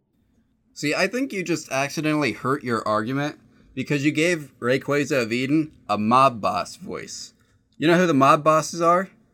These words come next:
They're the bad guys of most stories, except maybe The Godfather. But even then, it's the mob. The mob bosses, they're, they, they control the crimes. So that means that Rayquaza of Eden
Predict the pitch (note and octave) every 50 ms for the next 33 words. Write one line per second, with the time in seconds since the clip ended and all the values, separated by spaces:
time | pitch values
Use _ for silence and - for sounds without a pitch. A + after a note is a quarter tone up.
0 | _ _ - D3 G3+ F#3 - G#2 - A#2 B2 C#3 D3 C3+ G#2 A#2 G2 D2+ C#2 C#2+
1 | D2 - A2+ G#2+ A2+ A#2 A#2 C3+ D3 E3 D#3+ D#3 - - G#2 F#2 D#2+ D2 - D#2
2 | E2+ F#2+ - - - _ _ _ _ _ - D3+ C3 A2 A2+ A#2+ B2 A#2+ A2+ G2
3 | F#2+ F2+ F#2+ F#2 F#2 F#2 E2+ - - F2 E2+ E2+ D#2+ E2+ - - _ _ _ _
4 | _ _ _ _ _ _ _ _ _ _ _ - C#3 B2+ B2+ - - - _ -
5 | D3 E3 F3 E3+ D3+ C#3+ D3 D#3 D3 A2+ F#2+ G2+ - _ _ _ _ _ _ _
6 | _ _ _ _ _ - B2+ A#2 - - B2+ A#2+ B2+ C3 C3 B2 A2 F#2+ F2 -
7 | _ _ _ _ _ - A#2 B2 C#3 D3+ D#3 C3+ B2+ C3+ C3+ B2+ - C3+ A#2+ A2
8 | A2 G#2+ - - - _ _ _ _ - A#2 C3+ C3+ C3 - - _ G#2 G2+ C3
9 | D3+ E3 F3+ F3 - _ - A#2+ D3 D3 C#3+ - D#3+ D3+ - D#3+ D3 C#3+ C3 C#3
10 | - - D3+ D3 C#3 A#2+ F2 D2 B1 A#1+ - - - - _ _ _ _ _ _
11 | _ _ _ _ _ - - D3 C#3+ C#3+ D#3+ E3 D#3+ E3 D#3+ D3+ D3 C#3 B2+ -
12 | - - B2+ - A#2 C3+ C3+ C3 - D3+ D#3 D#3 C#3+ D3 D3 C3 B2+ D3+ D#3 D3+
13 | B2 G#2+ G#2+ G#2+ G2+ - -